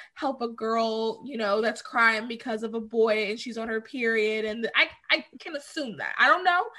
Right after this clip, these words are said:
They could really surprise me. But the thing is, they have people who can do that. They have, um, when you have an organization that big, it's really good to,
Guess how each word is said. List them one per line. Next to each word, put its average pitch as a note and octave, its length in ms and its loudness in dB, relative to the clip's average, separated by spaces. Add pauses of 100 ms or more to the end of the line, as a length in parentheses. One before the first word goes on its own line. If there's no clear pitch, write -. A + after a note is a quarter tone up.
(240)
They C#4+ 140 2
could D#4+ 400 2
really E4+ 240 2
surprise C#4 480 -2
me. A3 140 -8
But D4 520 4 (360)
the C4 100 -6
thing D#4+ 260 -4
is, D4 240 2
they D4+ 140 0
have D4+ 280 0
people C4+ 260 -4
who C4+ 120 -8
can B3+ 220 -10
do C4+ 180 0
that. G3+ 200 -2
They A#3 140 -2
have, A#3+ 560 4 (520)
um, G#3 500 0 (760)
when B3+ 180 -8
you C#4+ 100 -6
have C#4 220 -2
an B3 60 0
organization B3 420 -6
that G#3 200 -6
big, A3+ 200 0
it's A3+ 180 -8
really B3+ 220 -8
good A#3 420 -4
to, A#3 220 -8